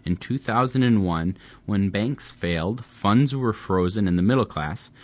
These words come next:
which usually quietly goes along with the status quo, turned out in massive protests that filled the streets of Buenos Aires.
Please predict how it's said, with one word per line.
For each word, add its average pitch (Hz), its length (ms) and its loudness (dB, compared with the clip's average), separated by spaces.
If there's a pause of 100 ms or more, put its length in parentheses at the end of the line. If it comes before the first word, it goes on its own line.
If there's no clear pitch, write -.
(220)
which 90 200 -4
usually 185 380 0
quietly 170 460 -2
goes 151 280 -2
along 143 280 2
with 135 120 0
the - 80 -6
status 117 400 0
quo, 101 320 0
turned 143 440 -2
out 104 260 -2
in 90 240 -2
massive 135 460 -4
protests 113 480 -4
that - 180 -10
filled 120 480 -2 (140)
the 78 120 -8
streets 107 460 -4
of 71 120 -8
Buenos 95 340 -4
Aires. 69 520 -8